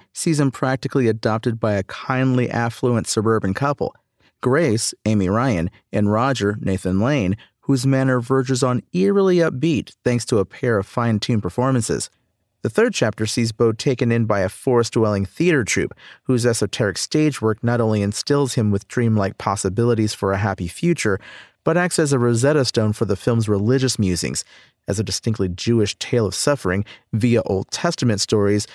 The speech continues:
shown through a funhouse mirror. The fourth and final segment, whose specifics are best left completely unspoiled, is a much more direct confrontation of the themes Aster slowly builds across the first three chapters,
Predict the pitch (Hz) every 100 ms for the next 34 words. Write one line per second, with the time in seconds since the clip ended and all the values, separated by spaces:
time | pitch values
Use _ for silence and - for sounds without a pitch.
0 | - - - 165 156 151 117 - - 123
1 | 110 95 120 131 101 - - _ _ _
2 | _ _ _ - 127 139 120 101 - 175
3 | 185 - 104 101 110 - _ _ 127 117
4 | - 107 123 120 - 98 - 131 127 -
5 | - 120 - 104 - - - 185 202 151
6 | 127 110 - 98 90 110 117 - - -
7 | 139 127 127 123 135 139 139 - 123 117
8 | 110 117 110 - 113 - 104 - 127 120
9 | 113 98 101 95 123 110 107 - 117 -
10 | 101 - 117 110 98 95 - 123 110 -
11 | 101 107 101 - - 107 98 - 87 -
12 | 131 135 - 85